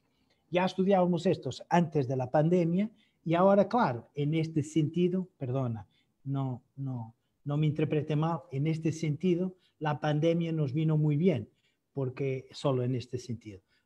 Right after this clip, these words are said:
porque nos dio mucho campo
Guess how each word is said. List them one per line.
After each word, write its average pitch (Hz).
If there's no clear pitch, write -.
porque 147
nos 147
dio 165
mucho 147
campo 156